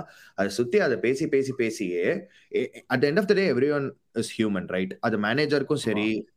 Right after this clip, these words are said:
Speaker 1: அஹ், அது வந்து ரிஃப்ளெக்ட் ஆகும் அந்த கிளப்ல. They will get to know it, whether they like it or not, in a lot of ways.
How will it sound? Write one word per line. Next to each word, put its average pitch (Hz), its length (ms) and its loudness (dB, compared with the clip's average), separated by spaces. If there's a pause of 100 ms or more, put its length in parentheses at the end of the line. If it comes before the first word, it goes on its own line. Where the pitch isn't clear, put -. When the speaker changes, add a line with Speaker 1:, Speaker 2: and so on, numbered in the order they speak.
Speaker 1:
அஹ், 104 480 0
அது 113 180 0
வந்து 127 180 0
ரிஃப்ளெக்ட் 156 340 0
ஆகும் 110 180 0
அந்த 92 240 -4
கிளப்ல. 98 280 -2 (300)
They 110 120 0
will 170 180 2
get 135 160 2
to 110 80 0
know 95 220 -4
it, - 140 -10 (680)
whether 113 200 2
they 113 140 0
like 101 200 0
it 98 100 -2
or 90 160 -2
not, 85 200 -8 (320)
in 101 80 -6
a 98 80 -2
lot 98 200 0
of 95 160 -6
ways. 87 220 -8